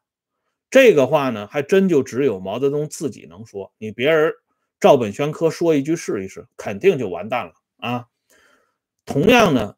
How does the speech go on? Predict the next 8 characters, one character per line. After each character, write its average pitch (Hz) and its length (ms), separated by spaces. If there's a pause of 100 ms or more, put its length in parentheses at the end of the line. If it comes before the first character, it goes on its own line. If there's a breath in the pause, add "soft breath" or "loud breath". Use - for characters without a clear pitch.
嗯， 117 400 (260)
毛 123 280
写 - 580
的 101 100
这 147 160
首 95 140
词 101 440 (260)
啊， 104 300